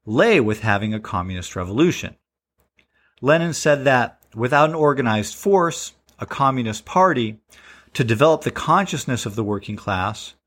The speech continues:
most workers would only perceive their interests as lying with fighting for better working conditions, not with doing away with capitalism altogether. So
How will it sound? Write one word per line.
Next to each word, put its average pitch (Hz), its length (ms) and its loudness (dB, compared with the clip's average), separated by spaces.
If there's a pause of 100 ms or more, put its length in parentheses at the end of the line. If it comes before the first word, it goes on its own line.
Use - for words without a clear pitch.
(380)
most 165 340 2
workers 147 580 2 (240)
would 123 140 0
only 135 300 -2
perceive 139 480 2
their 123 180 6
interests 120 480 0
as 110 180 -6
lying 120 360 2
with 107 140 -2
fighting 123 380 2
for 113 140 -6
better 107 240 0
working 139 400 2
conditions, 104 680 -4 (640)
not 143 400 2
with 135 160 -2
doing 131 200 0
away 113 240 0
with 104 200 -4
capitalism 95 600 -6
altogether. 90 720 -2 (960)
So - 400 0